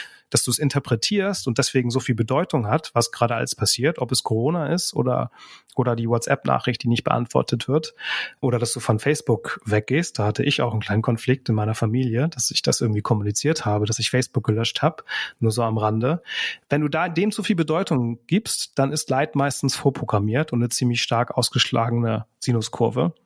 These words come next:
Und das erkenne ich zumindest immer mehr. Und das ist wirklich mein großer Wunsch. Es war's schon wirklich immer, selbst als kleiner Junge wollte ich tatsächlich irgendwie weise werden. Also ich weiß, dass ich nichts weiß. Und Sokrates begleitet mich tatsächlich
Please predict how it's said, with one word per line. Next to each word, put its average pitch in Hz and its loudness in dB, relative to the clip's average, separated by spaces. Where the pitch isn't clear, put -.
Und 147 2
das 151 0
erkenne 156 -2
ich 123 -4
zumindest 110 -2
immer 117 0
mehr. 98 -2
Und 120 2
das 160 -2
ist 180 -6
wirklich 156 0
mein 127 2
großer 117 0
Wunsch. 147 0
Es - -4
war's 151 2
schon 117 -2
wirklich 135 -2
immer, 147 0
selbst 131 -2
als - 0
kleiner 120 0
Junge 143 0
wollte 131 2
ich - -6
tatsächlich 127 0
irgendwie 117 0
weise 117 0
werden. 110 0
Also 110 0
ich - -2
weiß, 123 -2
dass 127 -2
ich 123 -2
nichts - -4
weiß. 107 -2
Und 110 2
Sokrates 120 -2
begleitet 117 -2
mich 113 2
tatsächlich 117 0